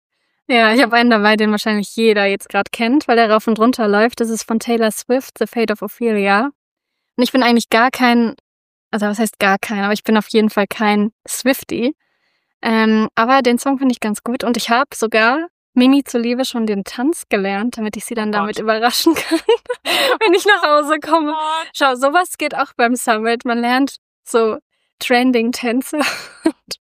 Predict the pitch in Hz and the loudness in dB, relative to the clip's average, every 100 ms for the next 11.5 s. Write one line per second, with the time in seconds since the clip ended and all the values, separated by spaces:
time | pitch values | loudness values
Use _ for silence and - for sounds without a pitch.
0 | _ _ _ _ _ _ _ - 220 - | _ _ _ _ _ _ _ -2 -2 -2
1 | 240 254 254 247 254 233 226 240 233 - | -2 0 0 0 0 0 0 0 0 0
2 | 202 - 208 208 196 226 208 - _ - | -2 -2 -4 -4 -6 -6 -10 -12 _ -6
3 | 277 285 277 233 262 247 240 202 240 - | 0 2 2 0 0 2 0 -2 -8 -4
4 | 269 277 254 208 262 254 240 226 214 - | -2 0 0 0 2 4 4 2 0 0
5 | 240 - 190 190 190 190 262 - 202 190 | 2 0 -4 -6 -6 -4 -6 -8 -10 -10
6 | 208 _ 427 - - 381 320 311 302 277 | -12 _ -8 -6 -6 -2 0 0 0 0
7 | 277 285 311 247 269 - 247 226 - - | 2 2 2 2 0 0 -6 -6 -8 -10
8 | - - 285 - _ _ - 339 320 262 | -10 -6 -8 -8 _ _ -10 -6 -4 -2
9 | 302 339 285 277 277 - 311 - _ _ | -4 0 2 4 2 0 -4 -4 _ _
10 | _ _ _ _ _ - 240 247 240 226 | _ _ _ _ _ -2 0 2 2 0
11 | 233 233 226 214 | -2 -2 0 -2